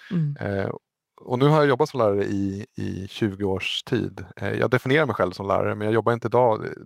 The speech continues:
Speaker 2: liksom, som lärare med elever på samma sätt, eh, som jag gjorde
Speaker 1: Nej.
Speaker 2: tidigare. Eh, jag har jobbat, eh,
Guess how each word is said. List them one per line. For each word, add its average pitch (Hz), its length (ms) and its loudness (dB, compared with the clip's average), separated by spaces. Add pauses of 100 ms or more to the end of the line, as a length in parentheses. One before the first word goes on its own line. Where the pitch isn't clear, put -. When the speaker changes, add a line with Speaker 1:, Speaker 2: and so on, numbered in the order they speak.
Speaker 2:
liksom, 87 280 -8
som 98 160 -12
lärare 98 400 2 (100)
med 98 240 -4 (180)
elever 110 520 4 (400)
på 104 60 -6
samma 101 300 -2
sätt, - 400 -4
eh, 98 200 -2 (320)
som 107 120 -8
jag 101 100 -2
gjorde 98 200 -2
Speaker 1:
Nej. 98 100 -4
Speaker 2:
tidigare. 107 440 2 (640)
Eh, 104 240 -2 (180)
jag - 60 0
har 117 80 6
jobbat, 123 640 0
eh, 120 320 -4